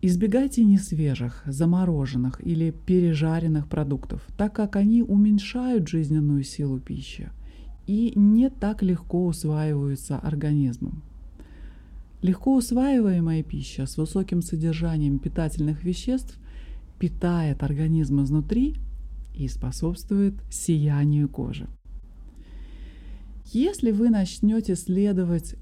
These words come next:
упрощенному режиму питания, основанному на цельных продуктах и продуктах, которые соответствуют вашей доше, то вы можете творить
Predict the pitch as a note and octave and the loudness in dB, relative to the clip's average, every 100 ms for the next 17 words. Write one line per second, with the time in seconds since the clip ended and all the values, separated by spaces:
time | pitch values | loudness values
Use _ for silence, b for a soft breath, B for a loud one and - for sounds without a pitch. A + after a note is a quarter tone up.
0 | - F#3 - F#3 F3 - A3+ G#3 F3 D#3 | -4 -4 2 2 0 0 4 6 6 4
1 | E3 D#3+ F3+ E3 D3+ D#3 G3+ A#3+ B3+ G3 | 2 2 2 2 0 -2 -2 2 4 4
2 | D3 - D3+ - F3+ G3+ F#3+ E3+ D#3 C#3+ | 2 -2 -4 -2 2 4 4 2 2 2
3 | C#3 C#3 C3 B2 C3 - G3+ G#3+ F#3+ - | 2 0 0 -2 -6 -2 0 4 2 2
4 | D3+ D3+ C3 C3+ - C3+ - - B B | -2 -2 -2 -6 -8 -10 -10 -16 B B
5 | B B - - F3+ F#3 F#3 F3+ F3+ G3 | B B -12 -4 0 0 2 0 -2 -2
6 | G#3 G#3 D4+ D#4+ - A3+ G#3+ - F#3 F#3+ | 0 2 0 -2 -2 0 -2 -4 -4 -4
7 | - A#3+ A#3+ G#3+ G3+ G#3+ G3+ G#3+ B3+ - | 0 2 2 2 0 -2 0 0 -2 0
8 | G3+ G3 F#3+ G3 F#3+ F3 E3+ C3+ - C#3+ | -2 0 0 0 0 0 0 -2 -6 -10
9 | B B B B - G3+ G3+ C#4+ B3 G#3+ | B B B B 0 2 4 6 6 6
10 | A3 G#3+ F#3+ F#3 E3 E3+ G#3 G3+ | 2 0 -2 -2 -2 0 0 -2